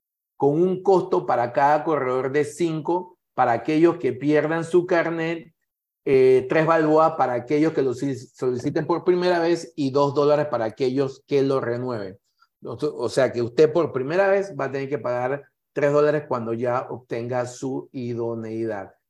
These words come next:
Y si lo va a renovar, cuando toque, son cada cinco años,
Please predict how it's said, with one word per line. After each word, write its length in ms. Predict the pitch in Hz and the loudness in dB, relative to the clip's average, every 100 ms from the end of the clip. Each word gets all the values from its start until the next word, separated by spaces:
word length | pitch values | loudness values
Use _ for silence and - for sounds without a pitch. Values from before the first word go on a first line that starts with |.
| - | -14
Y 100 | 117 | -8
si 160 | 120 | -4
lo 120 | 117 120 | -2 0
va 140 | 139 | 0
a 40 | |
renovar, 640 | 139 139 135 165 202 175 - | -2 -4 0 2 2 -2 -4
cuando 340 | 135 120 127 | -6 -4 -8
toque, 500 | 131 214 208 220 220 _ _ | -2 -2 -2 -8 -8 _ _
son 200 | - 123 | -14 -4
cada 180 | 143 139 | -2 0
cinco 360 | 147 139 143 | -4 -4 -2
años, 460 | 156 180 202 - | -2 -2 -6 -8